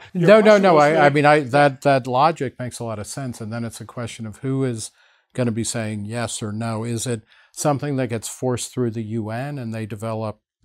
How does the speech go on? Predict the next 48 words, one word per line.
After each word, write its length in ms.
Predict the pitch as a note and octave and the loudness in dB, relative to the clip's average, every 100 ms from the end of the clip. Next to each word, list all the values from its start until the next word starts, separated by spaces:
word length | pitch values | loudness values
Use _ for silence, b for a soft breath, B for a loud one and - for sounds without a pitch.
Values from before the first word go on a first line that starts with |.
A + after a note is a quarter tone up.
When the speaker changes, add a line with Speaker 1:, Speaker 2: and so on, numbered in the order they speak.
| _ | _
Speaker 2:
you 100 | C3 | -4
know, 100 | B2+ | -4
something, 400 | A#2 C3 A#2+ C3+ | -2 -6 -6 -6
or 200 | A#2+ B2 | -6 -4
is 160 | B2 A#2 | -4 -6
it 100 | A#2 | -8
individual 560 | C3+ B2 A#2 A2+ G#2+ G2+ | -4 -4 -4 -6 -8 -10
countries 600 | - D3 - B2+ A2+ - b b b | -8 -8 -6 -4 -4 -8 b b b
that 180 | - B2 | -6 -4
say, 160 | - A#2 | -2 -2
"You 140 | A#2+ | -2
know 80 | A#2 | -2
what, 260 | A2+ A#2 | -2 -2
we 220 | B2 B2 B2+ | 0 0 0
are 120 | A#2 | -2
gonna 260 | A2 G#2 | -6 -10
pursue 500 | G2 - A2 - A#2+ | -12 -10 -10 -6 -4
this, 380 | G#2 A#2 G#2+ - | -4 -8 -10 -10
and 120 | A2 | -8
we're, 300 | A2 A2+ A2+ G#2+ b b b b b | -4 0 -2 -4 b b b b b
you 100 | B2+ | 0
know, 80 | B2 | 0
we're 240 | G#2+ A#2+ B2 | 2 0 2
gonna, 260 | A#2+ G#2+ - | 0 -2 -6
we're 220 | A#2 C3+ | -2 0
gonna 160 | C#3+ G#2+ | 0 -2
focus 580 | - G2+ - G2 - - | -6 -10 -10 -12 -10 -10
on, 220 | C3+ A#2+ B2+ | -6 -6 -4
you 60 | |
know, 60 | G#2+ | -6
Bangladesh, 720 | G#2 A2+ A2+ A#2 A2+ G2 - | -4 -4 -6 -8 -8 -10 -10
we're 120 | A2+ | -10
gonna 140 | G#2+ G#2 | -8 -10
focus 440 | A#2 G2+ G#2+ - | -12 -14 -14 -14
on 260 | A2 G#2+ A#2 | -12 -12 -8
e-procurement," 840 | D3+ B2 - F#2 - F#2+ F#2+ F#2 | -6 -6 -6 -10 -10 -10 -10 -14
or 80 | B1+ | -16
something 360 | - F2+ - - | -14 -14 -16 -20
like 240 | C2+ - - | -20 -20 -18
that? 80 | |
Speaker 1:
Yeah. 120 | - _ _ _ B B B B B - | -20 _ _ _ B B B B B -8
I 140 | F#3 | -6
think 440 | A3+ C4 A3+ _ _ - | -6 -8 -8 _ _ -8
I, 160 | F#3 A3+ | -6 -4
I, 200 | E3 G3 | -6 -4
I 100 | E3 | -4
see 180 | E3+ G#3 | -4 -4
myself 560 | F3+ D#3 - E3+ D3+ | -4 -4 -6 -6 -8